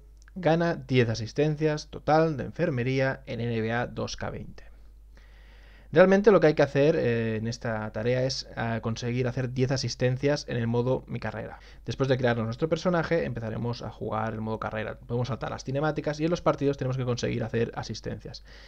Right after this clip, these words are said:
Una asistencia es aquel pase que unos segundos después de que hayamos hecho el pase a otro N P C, este anota.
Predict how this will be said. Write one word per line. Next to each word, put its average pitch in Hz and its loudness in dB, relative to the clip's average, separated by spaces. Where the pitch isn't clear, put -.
Una 190 6
asistencia 180 8
es 156 4
aquel 135 4
pase 170 2
que 120 2
unos 147 0
segundos 143 0
después 131 -2
de 127 -4
que - -4
hayamos 127 -2
hecho 120 -6
el 110 -8
pase 117 -4
a 110 -6
otro 117 0
N 120 2
P 135 0
C, 160 6
este 139 2
anota. 117 -2